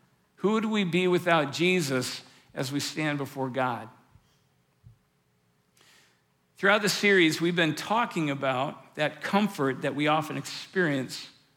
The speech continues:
with Jesus, right? And I've tried to lay it out in, in three things, and, and I hope that if you guys forget everything else that's been said in this whole series, you'll remember these three things. Because our comfort that we find in hard times,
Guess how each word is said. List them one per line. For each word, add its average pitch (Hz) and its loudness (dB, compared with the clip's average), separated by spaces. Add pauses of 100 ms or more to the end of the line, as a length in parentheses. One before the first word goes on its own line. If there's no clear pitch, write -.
with 135 -4
Jesus, 135 -2
right? 143 -2 (640)
And 180 6
I've 185 8
tried 254 6
to 262 4
lay 196 4
it 190 2
out 185 4
in, 170 0
in 165 0
three 220 0
things, 170 0
and, 160 -2
and 160 0
I 156 2
hope 202 0
that 170 2
if 165 -2
you 170 -6
guys 160 2
forget 156 0
everything 214 2
else 151 2
that's 135 -6
been 139 0
said 165 2 (220)
in 156 -4
this 147 -2
whole 208 2
series, 147 -2
you'll 160 0
remember 196 4
these 165 -2 (320)
three 160 0
things. 135 -4 (280)
Because 165 4
our 202 6
comfort 240 2
that 196 2
we 190 0
find 185 2
in 160 0
hard 208 0
times, 151 -2